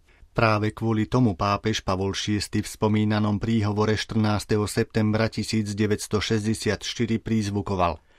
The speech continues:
„Prosíme kresťanské spoločenstvá, aby lepšie spoznávali katolícke učenie a život a nepokladali za urážlivú našu úctivú a bratskú výzvu k začleneniu sa do plnosti pravdy a Kristovej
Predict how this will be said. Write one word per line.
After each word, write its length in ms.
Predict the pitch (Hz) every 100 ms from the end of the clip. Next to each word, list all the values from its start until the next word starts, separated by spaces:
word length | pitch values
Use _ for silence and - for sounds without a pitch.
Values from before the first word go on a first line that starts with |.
| _ _
„Prosíme 560 | 107 107 - 113 110 107
kresťanské 640 | 117 - 120 110 - 113
spoločenstvá, 800 | - 127 127 - 107 - 110 110
aby 320 | - 110 113
lepšie 400 | 123 - - 95
spoznávali 800 | - - 104 110 98 95 101 104
katolícke 560 | - 101 104 104 - 113
učenie 480 | 110 110 113 110 113
a 160 | 113
život 320 | 107 120 110 - - -
a 80 | 127
nepokladali 640 | 127 131 127 123 120 123
za 160 | 120 117
urážlivú 720 | 120 120 117 113 113 117 117 117
našu 320 | 110 - 113
úctivú 640 | 123 123 - 127 123 131
a 160 | - 120
bratskú 480 | 120 127 - 107 95
výzvu 320 | 110 98 101 101
k 160 | 117
začleneniu 560 | 113 123 120 120 120 117
sa 240 | - 113
do 80 | 107
plnosti 560 | - 117 110 - 107 98
pravdy 560 | 117 113 120 117 113
a 160 | 123 113
Kristovej 560 | - 113 - 110 110